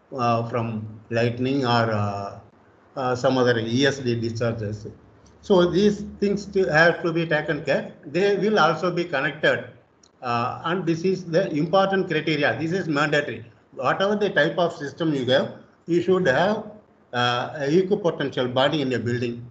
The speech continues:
to protect you from the effects of, uh, extraneous voltages. And as far as computer installations are, uh, uh, sensitive devices are concerned, we have lot of, uh, methodologies. One of such methodology is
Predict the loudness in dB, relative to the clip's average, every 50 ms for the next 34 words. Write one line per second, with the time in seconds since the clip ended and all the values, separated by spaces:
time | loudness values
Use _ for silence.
0 | -18 _ -6 -6 -4 -2 -2 -2 0 -2 -2 -2 -2 -2 -2 -2 0 -2 -2 0
1 | 0 -2 -2 -4 -10 -18 -20 _ -2 0 0 2 0 0 -2 -2 -2 0 0 0
2 | 0 -2 -4 -4 -4 -4 -6 -8 -8 -10 -8 -8 -8 -8 -10 -6 -4 -2 0 0
3 | 0 -2 -2 -4 -8 -10 -12 -10 -10 -10 -10 -10 -10 -12 -14 -16 -20 -20 -20 -20
4 | -20 _ _ _ _ _ _ _ _ _ 0 0 2 2 2 0 -2 -4 -8 -14
5 | -20 _ _ 0 0 0 0 0 0 0 0 0 0 0 0 2 2 2 2 0
6 | 0 2 2 0 0 0 0 -2 -2 -2 0 0 -2 0 0 0 0 0 0 -2
7 | -6 -6 -4 -2 -2 -2 -4 -4 -6 -8 -10 -10 -10 -10 -10 -10 -10 -12 -14 -16
8 | -18 -20 -20 _ _ _ -2 2 2 2 2 2 -2 0 0 0 2 2 2 2
9 | 2 2 2 2 4 2 2 2 0 -2 -2 0 0 0 0 0 -2 -4 -4 -2
10 | 0 2 4 4 4 4 4 2 -4 -12 -18 -20 _ _ _ -6 -2 0 0 0
11 | 2 2 2 2 2 2 0 0 2 0 0 -4 -4 -4 -4 -2 2 2 4 4
12 | 4 4 2 0 -2 -6 -12 -10 -8 -6 -4 -2 -2 -2 -2 -4 -6 -8 -8 -8
13 | -6 -6 -4 -2 -2 0 2 2 2 0 -2 -4 -6 -6 -6 -6 -8 -8 -10